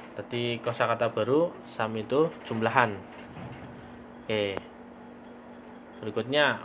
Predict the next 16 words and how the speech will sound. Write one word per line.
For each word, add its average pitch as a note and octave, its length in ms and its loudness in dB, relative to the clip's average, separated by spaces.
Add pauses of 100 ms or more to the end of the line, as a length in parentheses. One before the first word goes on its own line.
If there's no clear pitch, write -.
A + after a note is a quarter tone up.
(140)
what A2+ 160 0
is A2+ 240 -4
the G#2+ 720 0 (240)
opposite A#2+ 560 2
of A#2+ 320 2
six? - 560 0 (160)
Opposite A#2 480 -4
of B2 240 -2
negative A2+ 320 0
five. B2 400 6 (880)
Without C#3+ 320 10 (320)
using C#3 480 2
a C3 240 2
number C3 240 2
line, C3 640 6
find C#3 320 2